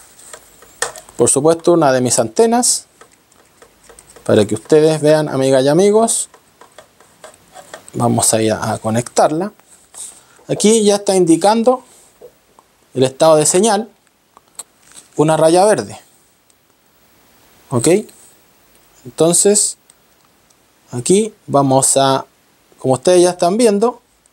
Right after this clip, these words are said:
ya tenemos señal. Ahí, como ven, ya tenemos un canal con la señal digital. Ahí está. Yo anteriormente hice la búsqueda automática.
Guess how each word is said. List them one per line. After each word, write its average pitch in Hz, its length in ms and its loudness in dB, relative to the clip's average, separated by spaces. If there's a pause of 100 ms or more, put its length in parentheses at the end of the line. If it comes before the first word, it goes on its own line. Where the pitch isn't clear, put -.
(920)
ya 147 120 2
tenemos 151 420 0
señal. 147 420 -2 (1800)
Ahí, 156 140 0
como 165 200 2
ven, 190 160 2
ya 190 140 0
tenemos 180 580 0
un 151 140 -10
canal 156 300 0
con 147 120 -2
la 139 80 0
señal 147 280 -4
digital. 190 500 0 (440)
Ahí 127 140 0
está. 220 360 -2 (2250)
Yo 151 120 0
anteriormente 165 680 0
hice 165 300 0
la 147 120 4
búsqueda 180 440 0
automática. 170 720 -4